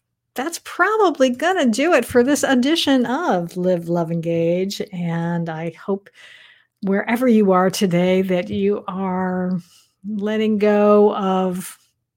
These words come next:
stress, and that you are letting,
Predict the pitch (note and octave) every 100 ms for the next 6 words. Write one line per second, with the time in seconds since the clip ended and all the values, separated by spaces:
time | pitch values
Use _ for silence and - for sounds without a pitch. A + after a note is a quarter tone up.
0 | _ _ _ _ - - - B3+ B3+ A#3+
1 | - - F#3+ F#3 F3+ G#3 F#3 F#3+ F3+ F3
2 | F3 E3+ F3 - - _ _ _ _ _
3 | _ _ _ _ _ _ _ - A3+ A3+
4 | G#3+ A#3 A3+ A3+ G#3+